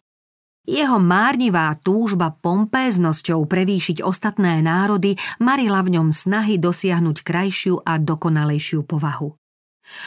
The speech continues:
Kvôli svetskej sláve predal česť a poctivosť. Obchodovanie s mnohými krajinami prinášalo štátu veľké príjmy,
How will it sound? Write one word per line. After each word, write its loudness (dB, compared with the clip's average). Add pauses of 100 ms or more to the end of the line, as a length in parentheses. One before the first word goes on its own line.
(160)
Kvôli 2
svetskej -2
sláve 0
predal 0
česť -6 (160)
a 0
poctivosť. -6 (880)
Obchodovanie 0
s 2
mnohými 2
krajinami 0
prinášalo -2
štátu -2
veľké -2
príjmy, 0